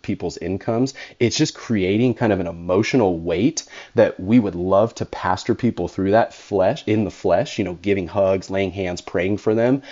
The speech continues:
But now we're having to do it over phone calls and Zoom. So it just creates some disconnect, some discombobulation. And I think more than anything, everyone's just really disoriented. This thing hit us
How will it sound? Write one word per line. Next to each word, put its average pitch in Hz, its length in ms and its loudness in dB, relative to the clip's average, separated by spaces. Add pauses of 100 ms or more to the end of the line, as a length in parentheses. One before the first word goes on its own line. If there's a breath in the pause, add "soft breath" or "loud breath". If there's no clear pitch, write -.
(180 loud breath)
But 110 100 0
now 107 120 4
we're 117 60 4
having 113 220 2
to 98 100 -2
do 98 240 -4
it 98 120 0
over 90 240 -4
phone 92 260 -2
calls 95 300 2
and 85 160 -14
Zoom. 90 320 -4
So - 120 -4
it - 20 -4
just 170 180 -4
creates 127 300 2
some 92 120 -4
disconnect, 113 680 -2
some 85 160 -6
discombobulation. 95 1080 0 (300 loud breath)
And 131 80 2
I - 20 4
think 156 200 0
more 120 220 4
than 110 140 2
anything, 101 520 0 (280 loud breath)
everyone's 160 400 0
just 107 180 -6 (160)
really 123 320 4
disoriented. 87 1000 -4
This 120 180 -2
thing 135 180 2
hit 104 240 2
us 156 320 0